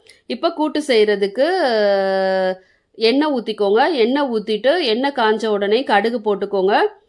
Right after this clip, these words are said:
கடுகு பொரிஞ்ச உடனேயும் நம்ம வந்து இன்னும் கொஞ்சம் சின்ன வெங்காயம் தாளிப்புக்கு போட்டுக்கோங்க.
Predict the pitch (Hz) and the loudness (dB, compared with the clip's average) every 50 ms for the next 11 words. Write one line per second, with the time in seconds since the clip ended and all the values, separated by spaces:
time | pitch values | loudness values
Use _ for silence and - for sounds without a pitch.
0 | _ _ _ _ _ - 226 226 226 285 302 302 - 254 233 226 240 247 233 247 | _ _ _ _ _ 0 0 2 2 2 0 0 -2 0 -2 0 0 -2 -2 -2
1 | 233 214 202 202 208 208 214 214 220 254 294 302 254 233 220 214 208 208 208 220 | 0 0 0 2 2 2 2 2 2 2 2 0 0 2 2 2 2 2 2 2
2 | 233 262 277 254 226 214 202 202 233 254 269 262 262 233 226 233 220 262 254 262 | 2 4 4 4 2 2 0 0 0 -2 -2 -2 -2 -2 -2 -2 -2 -2 -4 -4
3 | - 247 247 254 254 233 220 208 196 196 190 190 185 190 208 196 208 233 233 214 | -4 -4 -2 -2 2 2 2 2 2 2 0 -2 -2 0 0 2 2 0 0 -4
4 | 220 202 202 196 196 190 185 185 190 185 190 185 185 202 247 311 | -6 -6 -6 -4 -2 -4 -4 -4 -4 -2 0 0 2 2 2 2